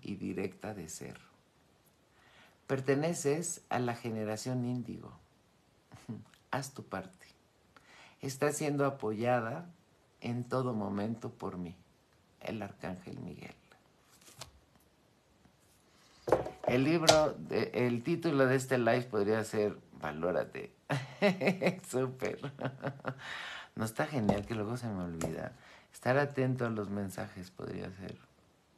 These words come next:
Pero ¿de qué empezamos a hablar, oigan? Porque tampoco, luego sí llego como con una idea,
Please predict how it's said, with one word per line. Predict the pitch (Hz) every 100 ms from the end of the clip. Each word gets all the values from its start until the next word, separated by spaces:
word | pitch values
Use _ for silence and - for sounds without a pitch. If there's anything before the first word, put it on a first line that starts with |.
| _ _ _ _ _ - _ _ - - -
Pero | - 131
¿de | 120
qué | - 147
empezamos | - - 143 147 -
a | 87
hablar, | 92 104 92
oigan? | 80 - - - _ - - - - -
Porque | - 120
tampoco, | - 120 120 139 - 143 127
luego | 139 156
sí | 185 156
llego | 131 127 131
como | 123 104 101
con | 95 95
una | 98 101
idea, | 95 87 92 80